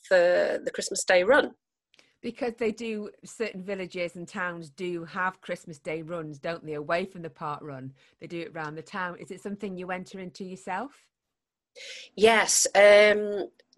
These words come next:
Speaker 1: th-, we have locally, I think it's called a turkey trot.
Speaker 2: Yes, yeah. And you all wear your Santa outfits, do you? <laughs>
Speaker 1: Yes.
Speaker 2: Yeah.
Speaker 1: Yeah, great fun. Obviously, this year, w-, you know, it's not gonna happen, but, uh, but yeah,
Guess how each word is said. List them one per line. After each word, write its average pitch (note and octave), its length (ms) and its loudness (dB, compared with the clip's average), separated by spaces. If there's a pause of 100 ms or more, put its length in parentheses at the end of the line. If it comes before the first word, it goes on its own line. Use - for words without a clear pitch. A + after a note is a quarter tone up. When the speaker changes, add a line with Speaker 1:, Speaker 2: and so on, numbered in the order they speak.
Speaker 1:
th-, - 200 -4
we G#3 220 0
have A#3+ 460 2
locally, G3 720 4
I D3 60 -4
think - 300 -2
it's - 140 -4
called G3+ 220 -2
a F3+ 40 -8
turkey A3+ 460 -2
trot. - 600 -2 (100)
Speaker 2:
Yes, C#3+ 440 -10 (160)
yeah. D3 260 -10
And F3+ 100 -10
you F#3+ 100 -6
all F#3+ 100 -4
wear F#3 120 -2
your F#3 100 -6
Santa F#3+ 400 -4
outfits, C3 460 -10
do C#3+ 120 -14
you? C3+ 220 -10 (360)
<laughs> - 200 -18
Speaker 1:
Yes. C#3 400 2 (340)
Speaker 2:
Yeah. - 100 -16 (400)
Speaker 1:
Yeah, B2 280 -4 (200)
great E3+ 320 2
fun. B2+ 280 -4
Obviously, D3 520 -4
this - 240 -2
year, C#3 200 2
w-, C#3+ 280 -10
you D3+ 100 -6
know, C#3 140 -2
it's - 220 -2
not C#3 140 -2
gonna C#3 100 -2
happen, A#2 480 -6 (100)
but, - 400 2
uh, C#3+ 220 4 (380)
but E3 160 4
yeah, C3 240 6